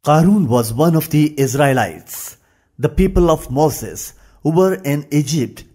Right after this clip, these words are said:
under the rule of Pharaoh, working for him as slaves. They were humiliated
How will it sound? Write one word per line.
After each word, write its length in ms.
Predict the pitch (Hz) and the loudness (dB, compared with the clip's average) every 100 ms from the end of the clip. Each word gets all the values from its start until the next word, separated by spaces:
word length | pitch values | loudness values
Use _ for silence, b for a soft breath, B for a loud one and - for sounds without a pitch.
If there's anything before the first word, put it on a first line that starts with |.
| _ | _
under 260 | 139 139 | -4 -2
the 140 | 131 127 | -2 -2
rule 260 | 139 143 | 0 0
of 160 | 135 131 | 2 0
Pharaoh, 540 | - 147 120 92 76 b b b b | 0 0 0 -4 -10 b b b b
working 400 | - 120 143 135 | -8 -6 -4 -4
for 220 | - 135 | -2 -2
him 380 | 139 160 160 b b - | 0 -2 -6 b b -4
as 240 | 135 147 | -2 -2
slaves. 680 | - 180 127 73 - - - _ _ _ _ _ _ _ | -4 -2 -2 -4 -16 -20 -20 _ _ _ _ _ _ _
They 220 | 107 165 | 0 2
were 240 | 175 180 | 4 2
humiliated 880 | 151 123 131 135 165 165 147 123 - | 2 -2 -2 2 2 2 -2 -4 -8